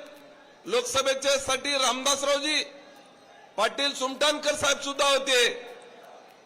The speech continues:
गजानरावजी घुगे साहेब सुद्धा होते, त्याचबरोबर डॉक्टर देवसरकर साहेब सुद्धा होते.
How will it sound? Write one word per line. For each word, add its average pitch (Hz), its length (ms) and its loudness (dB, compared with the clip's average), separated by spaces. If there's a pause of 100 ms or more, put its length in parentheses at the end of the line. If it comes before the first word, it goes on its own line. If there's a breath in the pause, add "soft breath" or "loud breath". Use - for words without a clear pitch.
(260)
गजानरावजी 277 600 2
घुगे 269 340 0
साहेब 294 260 2
सुद्धा 294 260 0
होते, 254 480 2 (2500)
त्याचबरोबर 269 720 0 (1160)
डॉक्टर 269 580 0 (260)
देवसरकर 285 560 2
साहेब 285 260 2
सुद्धा 302 260 2
होते. 277 400 4